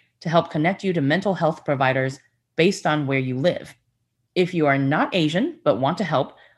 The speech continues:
there are several great organizations to donate to, such as Stop A A P I Hate. Or if you are just wondering how to support your Asian friends, never underestimate the power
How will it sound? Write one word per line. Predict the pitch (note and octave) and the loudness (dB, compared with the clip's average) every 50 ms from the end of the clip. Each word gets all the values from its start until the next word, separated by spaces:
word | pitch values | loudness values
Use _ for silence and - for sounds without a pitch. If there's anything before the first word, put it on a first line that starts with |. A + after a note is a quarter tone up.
| _ _ - | _ _ 2
there | D3+ C3+ | 2 2
are | C#3 | 2
several | C3+ - - - A#3 B3+ A#3 C4 A3 | 0 -4 0 2 2 4 6 4 2
great | E3+ F#3 F3+ F3 - | 4 2 2 2 2
organizations | D#3+ D#3+ D3+ D#3 D3+ C#3 C#3 C3+ D3 D#3 E3+ - F3 E3+ E3+ - | 0 0 0 2 2 0 2 2 0 -2 -2 -2 -2 -4 -4 -4
to | - C#3 | -6 -4
donate | B2+ D3 D3+ E3 F#3 G3 F#3 | -2 -2 0 0 -2 -4 -4
to, | - B3 C4 C4+ - - | -4 -4 -4 -4 -6 -10
such | - - D#3+ - - | -4 -4 -4 -2 0
as | C#3 C3+ - | -2 -2 -4
Stop | - - - F3 D#3+ G3 A3 - - | -8 -4 0 2 2 2 2 0 -2
A | D3 D#3 D3+ | -2 -2 0
A | - D#3 D#3 D#3 | 0 -2 -2 -4
P | D#3 - E3 D3 | -4 -6 -6 0
I | - C#3 C3+ D3+ | 0 2 0 0
Hate. | - - C3 B2+ G#3+ - - - _ _ _ _ _ _ _ _ _ _ _ _ | -2 -4 -6 -6 -6 -8 -12 -20 _ _ _ _ _ _ _ _ _ _ _ _
Or | D#4 E4+ F4 F4+ | 6 8 8 8
if | E4+ - A3 G#3 | 6 2 0 0
you | A3 G#3+ | 0 2
are | G#3 F#3+ | 2 2
just | F3 E3+ - A3 C4+ C4+ - - | 2 2 2 0 0 2 0 0
wondering | F#3 F3+ E3+ E3+ E3+ E3 E3+ | 0 2 2 2 2 2 0
how | - - G3 G#3 | -2 0 0 0
to | A3+ A#3+ | 0 0
support | - - F3+ - - F3 D#3+ - | -2 -4 -6 0 0 0 0 2
your | D3+ D3+ - | 0 -2 -2
Asian | - D3 D3 D#3 F3+ E3+ | 0 -2 -2 -2 -4 -4
friends, | E3 - C#3 B2+ B2+ B2+ C3 - - _ _ _ _ _ _ _ | -2 -2 -4 -4 -2 -6 -8 -8 -14 _ _ _ _ _ _ _
never | - C#3+ D3+ E3 F3 F#3+ G3+ G#3+ A3 C#4 D4 D4+ D4+ D#4 - | -6 -2 0 2 4 4 4 4 4 6 6 6 4 2 0
underestimate | - F3+ F#3 E3+ D#3+ C#3+ C#3+ - - - D3 C#3+ C#3 C#3 - | -2 -2 0 2 2 2 2 2 -2 -4 -2 -2 -2 -2 -4
the | - C3+ | -6 -8
power | C3+ - - - G3+ F#3 D#3 C3+ C3 C3 B2+ - | -8 -8 -6 -2 0 2 2 2 2 0 -2 -6